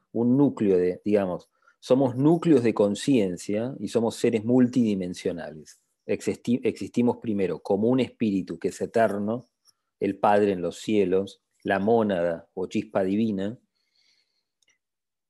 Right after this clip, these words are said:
que ha sido por siempre y será por siempre. Sabe qué es, pero no puede ver más allá de sí mismo. No tiene,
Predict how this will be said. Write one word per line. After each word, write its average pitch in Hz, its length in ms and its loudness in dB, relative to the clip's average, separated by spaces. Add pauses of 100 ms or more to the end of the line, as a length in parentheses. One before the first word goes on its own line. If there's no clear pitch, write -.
(120)
que 113 160 2
ha 127 80 0
sido 123 400 2
por 110 160 2
siempre 117 480 0
y - 20 -2
será 95 340 -4
por 85 140 -4
siempre. - 580 -16
Sabe 123 380 2
qué 104 300 2
es, - 300 -12 (440)
pero 92 160 -2
no 110 200 -2
puede 123 320 4
ver 107 220 2
más 107 260 -8
allá 98 260 -4
de 95 180 -2
sí - 180 -10
mismo. 92 640 -10 (1300)
No 120 260 -2
tiene, 123 540 2